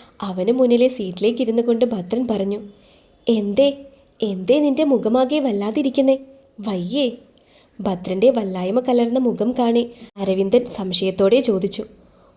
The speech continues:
"ഒന്നുമില്ലടാ, വേണി മാഷുമായുള്ള ബന്ധം അറിഞ്ഞു.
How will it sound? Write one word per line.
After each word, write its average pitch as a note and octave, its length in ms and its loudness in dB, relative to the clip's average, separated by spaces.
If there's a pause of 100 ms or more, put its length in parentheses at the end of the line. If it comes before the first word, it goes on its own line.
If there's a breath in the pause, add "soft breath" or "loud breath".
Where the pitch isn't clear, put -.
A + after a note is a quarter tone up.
(140)
"ഒന്നുമില്ലടാ, A3 720 4 (540 soft breath)
വേണി G3 440 2 (120)
മാഷുമായുള്ള G3 720 0
ബന്ധം A3+ 420 0
അറിഞ്ഞു. F#3+ 280 -2